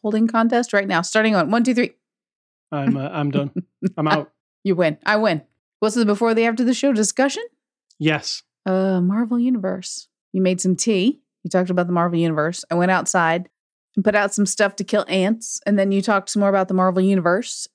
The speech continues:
Speaker 1: Uh, then we sat down. You did some testing. And then you talked a little bit more about Black Widow and the Marvel Universe. Oh, this is my life, people. <laughs> Living with a person who loves the Marvel Universe.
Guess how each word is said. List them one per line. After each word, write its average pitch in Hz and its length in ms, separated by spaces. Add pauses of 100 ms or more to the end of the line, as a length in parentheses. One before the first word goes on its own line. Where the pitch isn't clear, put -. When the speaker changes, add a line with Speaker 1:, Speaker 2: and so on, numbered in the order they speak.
Speaker 1:
Uh, 208 580
then 214 120
we 208 60
sat 190 260
down. 196 460
You 190 80
did 185 160
some 185 120
testing. 190 480
And 170 80
then 165 100
you 165 100
talked 180 240
a 165 40
little 214 260
bit 190 180
more 180 240
about 175 400
Black 160 240
Widow 185 320
and 156 180
the 151 140
Marvel 160 320
Universe. 208 600 (220)
Oh, 208 100
this 202 200
is 190 100
my 185 160
life, 151 320
people. - 380 (260)
<laughs> - 800
Living 208 300
with 202 120
a 202 60
person 175 540 (440)
who 196 180
loves 320 600
the 330 80
Marvel 294 340
Universe. 254 680